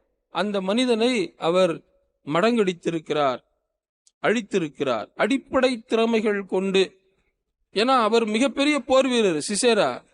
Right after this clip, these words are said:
அந்த போர் வீரரை துல்லியமாக ஒரே அடியில் வீழ்த்த வேண்டுமேயானால் ரொம்ப ஜாக்கிரதையா செயல்படணும். இந்த அம்மா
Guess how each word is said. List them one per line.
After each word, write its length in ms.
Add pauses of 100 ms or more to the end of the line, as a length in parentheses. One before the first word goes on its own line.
(1120)
அந்த 720
போர் 280
வீரரை 800
துல்லியமாக 760
ஒரே 300
அடியில் 720
வீழ்த்த 360
வேண்டுமேயானால் 880 (1300)
ரொம்ப 380 (1300)
ஜாக்கிரதையா 580 (100)
செயல்படணும். 680 (1200)
இந்த 240
அம்மா 260